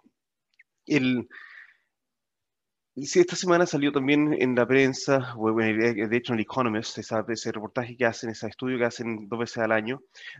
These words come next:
de las ciudades más vivibles del mundo. Y para nuestra sorpresa, salió <laughs> Oakland, porque nosotros tenemos hartas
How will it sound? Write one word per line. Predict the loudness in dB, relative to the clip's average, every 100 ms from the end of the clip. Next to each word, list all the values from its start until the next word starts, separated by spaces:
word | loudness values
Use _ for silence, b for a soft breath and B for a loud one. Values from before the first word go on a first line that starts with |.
| B
de | -4 -2
las | -2
ciudades | 2 2 2
más | 0
vivibles | 0 0 2 2
del | 2
mundo. | 0 -2 -6 -18 _ _ _ _ _ -6
Y | -2 0 0 -2 -4 B B B _
para | -2
nuestra | 0 -2 -4
sorpresa, | -8 -2 -2 -2 -6 -8
salió | -10 -6 0 2
<laughs> | 2 0 -4 -6 -8 -2
Oakland, | 0 0 -2 -8
porque | -10 -12
nosotros | -10 -8 -8
tenemos | -6 -4 -2
hartas | -2 -4